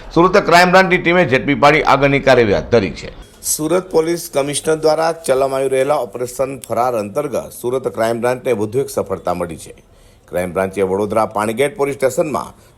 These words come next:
વર્ષ ઓગણીસો ને ત્રાણુંમાં નોંધાયેલા આર્મ્સ એક્ટ અને રાજકોટ ડીસીબી પોલીસ પથકમાં વર્ષ બે હજાર અઢારમાં હથિયારો બનાવી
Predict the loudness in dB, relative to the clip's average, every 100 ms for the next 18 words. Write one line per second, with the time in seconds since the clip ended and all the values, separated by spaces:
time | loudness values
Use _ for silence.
0 | -4 0 0 -2 -6 -4 -6 -2 0 0
1 | -2 -2 -2 -2 -2 -2 0 0 0 -4
2 | -6 -4 -2 -2 0 -4 -4 -10 -18 -20
3 | -12 -4 -2 -2 -2 -4 -4 -4 -2 0
4 | 0 -2 -6 -6 -6 -6 -6 -4 -4 -2
5 | -2 -4 -2 0 0 0 -2 -2 -4 -2
6 | -6 -6 -6 -4 -2 -2 -2 -4 -12